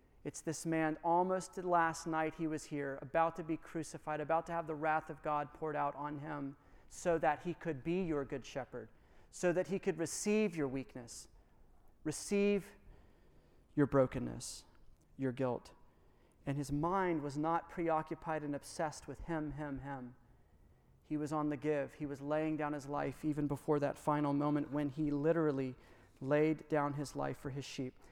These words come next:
If you know this Jesus, can I be his voice for just a second and invite you back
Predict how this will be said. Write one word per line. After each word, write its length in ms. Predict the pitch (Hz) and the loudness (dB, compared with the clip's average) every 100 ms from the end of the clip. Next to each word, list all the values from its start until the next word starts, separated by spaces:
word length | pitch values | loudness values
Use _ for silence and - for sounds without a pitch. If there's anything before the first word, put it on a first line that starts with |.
| - - - - | -20 -20 -12 -8
If 120 | - | 0
you 140 | 202 | 2
know 240 | 240 190 196 | 8 8 8
this 220 | 214 208 | 6 2
Jesus, 560 | 226 220 220 226 - - - - - - - - - - | 0 0 2 0 -2 -12 -18 -20 -20 -20 -20 -20 -20 -8
can 120 | - | 0
I 220 | 190 220 247 | 8 8 8
be 200 | 196 214 | 4 2
his 200 | 208 170 | 2 0
voice 320 | 175 180 180 | 4 4 4
for 140 | 190 | -2
just 260 | 156 170 - | 0 -2 -2
a 40 | |
second 420 | - 180 160 175 160 | -2 -2 0 -4 0
and 100 | 156 | -2
invite 460 | 151 151 160 - | 0 0 -2 -4
you 100 | 170 | -6
back 500 | 143 143 147 151 - | -4 -2 -2 -4 -12